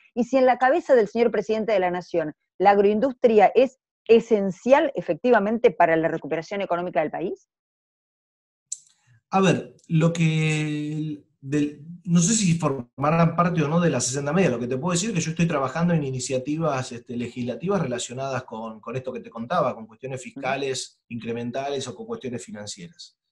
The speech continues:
Speaker 2: No sé el derrotero que tendrán, porque hay muchas voces, hay muchos ministros que opinan, y yo trato de colaborar, este, en lo que se pueda.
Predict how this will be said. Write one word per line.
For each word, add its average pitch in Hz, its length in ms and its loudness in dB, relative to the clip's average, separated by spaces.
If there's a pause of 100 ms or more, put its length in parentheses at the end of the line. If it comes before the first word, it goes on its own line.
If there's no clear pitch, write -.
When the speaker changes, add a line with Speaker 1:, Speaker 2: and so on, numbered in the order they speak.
(360)
Speaker 2:
No 151 220 4
sé 180 380 4
el 127 140 0
derrotero 139 500 2
que 143 80 -4
tendrán, 156 480 2
porque 127 220 -2
hay 127 100 0
muchas 156 320 0
voces, 151 480 0
hay 135 160 -4
muchos 165 320 2
ministros 151 340 -6
que 139 120 -8
opinan, 175 380 -2
y 131 40 -6
yo 135 160 -8
trato 143 320 -2
de 131 80 -4
colaborar, 131 640 -4 (540)
este, 107 760 -8 (440)
en 135 140 -2
lo 135 100 0
que 127 80 -4
se 131 160 -2
pueda. 107 520 -6